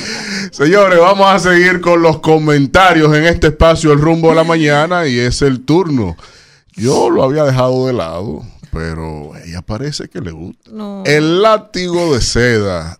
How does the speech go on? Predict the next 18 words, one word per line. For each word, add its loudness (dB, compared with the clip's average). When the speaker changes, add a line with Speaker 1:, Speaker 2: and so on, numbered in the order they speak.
Speaker 1:
Danira 2
Caminero. -2
Speaker 2:
Gracias, 0
Víctor, -2
y 0
gracias -4
a -4
toda -4
la -2
gente -6
que -16
está -12
en -8
sintonía. -6
Oye, -12
oye, -12
la -12
compañera. -10